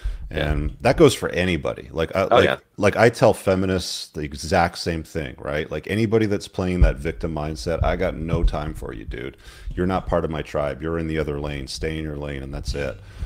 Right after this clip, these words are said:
Speaker 2: but they never do, man. Like, they always show up on your
Speaker 1: Yep.
Speaker 2: feed. They always show up in your social media. They always show up in your, your comments. Um,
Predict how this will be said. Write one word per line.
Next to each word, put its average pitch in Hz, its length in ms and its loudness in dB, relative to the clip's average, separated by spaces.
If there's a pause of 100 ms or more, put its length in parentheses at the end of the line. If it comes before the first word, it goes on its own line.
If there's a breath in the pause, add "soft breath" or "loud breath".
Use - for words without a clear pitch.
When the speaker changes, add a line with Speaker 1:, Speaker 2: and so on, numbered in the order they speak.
(200 loud breath)
Speaker 2:
but - 380 -6
they 107 100 4
never 139 220 8
do, 139 180 4
man. 80 220 0
Like, 82 140 -2
they 95 100 2
always 110 240 4
show 101 260 2
up 98 200 2
on 92 80 0
your 87 80 0
Speaker 1:
Yep. 92 100 2
Speaker 2:
feed. 101 220 -2
They 92 100 2
always 92 220 2
show 90 180 2
up 87 140 0
in 85 60 -4
your 78 100 -6
social 78 380 -6
media. 90 280 0
They 82 140 0
always 82 200 -2
show 82 280 -2
up 80 160 -2
in 80 100 -6
your, 73 260 -8 (240)
your 80 220 -10
comments. 82 560 -6 (640 soft breath)
Um, - 480 -8